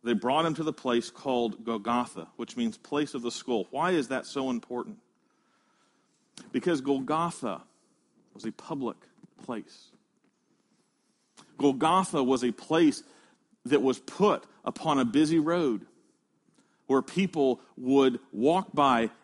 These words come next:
and see. Jesus was not crucified or was not put to death in a quiet, hidden place where he could retain his dignity. The whole purpose of crucifixion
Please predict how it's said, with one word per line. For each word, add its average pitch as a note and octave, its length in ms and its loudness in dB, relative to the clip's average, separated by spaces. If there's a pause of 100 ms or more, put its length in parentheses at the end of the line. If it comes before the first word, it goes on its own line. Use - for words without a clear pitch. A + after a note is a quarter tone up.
and B2 220 0
see. E3 680 0 (1800)
Jesus F#3 440 2
was E3 180 2
not D3+ 280 0 (160)
crucified B2+ 960 2 (220)
or B2+ 80 0
was C#3 180 4
not D#3+ 200 0
put - 220 -4
to E3 100 -2
death D#3+ 440 0 (220)
in D3+ 80 -2
a C#3 80 0
quiet, E3+ 560 2 (140)
hidden D3+ 280 4
place D#3+ 680 0 (340)
where C#3+ 100 4
he E3 120 2
could C#3 160 -2
retain D#3 400 0
his C#3+ 160 -4
dignity. D3+ 480 0
The C3 100 -2
whole D#3+ 200 0
purpose - 760 -2 (180)
of D3 140 -2
crucifixion D#3 920 -2